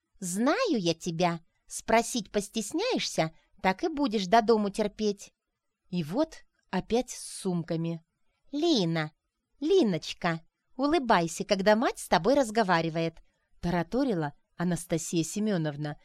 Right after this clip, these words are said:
ныряя в здоровенный пакет. «Я вот тут тебе, Линочка, я тебе, значит, принесла две бутылки водки.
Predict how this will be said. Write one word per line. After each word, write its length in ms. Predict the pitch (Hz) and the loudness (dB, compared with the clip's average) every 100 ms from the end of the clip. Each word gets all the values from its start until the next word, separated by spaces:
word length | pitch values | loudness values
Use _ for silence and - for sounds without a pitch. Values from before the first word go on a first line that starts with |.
| _ _ | _ _
ныряя 520 | 175 175 165 233 247 | 0 2 2 2 0
в 60 | 170 | -2
здоровенный 600 | 151 180 175 190 185 175 | -2 0 0 0 -2 -2
пакет. 520 | - 190 - 143 - _ _ _ _ | -4 -6 -6 -6 -8 _ _ _ _
«Я 260 | 185 214 302 | -2 2 4
вот 220 | 269 269 | 4 2
тут 260 | 302 302 _ | -2 -2 _
тебе, 580 | - 214 269 294 277 254 _ _ _ _ - | -6 0 4 4 4 0 _ _ _ _ -6
Линочка, 720 | 202 202 175 180 - - 381 415 _ _ | -2 0 0 -2 -4 -4 -4 -6 _ _
я 260 | 240 226 294 | -2 4 4
тебе, 280 | 294 233 247 | 4 0 0
значит, 440 | 226 220 - 196 | 2 0 -2 -4
принесла 520 | 190 208 214 - 320 | -4 -2 -4 -2 -2
две 380 | 320 208 202 403 | -2 -4 -2 -2
бутылки 640 | 294 269 - 277 302 - | 0 -4 -2 -4 -4 -4
водки. 640 | 285 208 214 180 - 165 | -4 0 0 0 -2 -6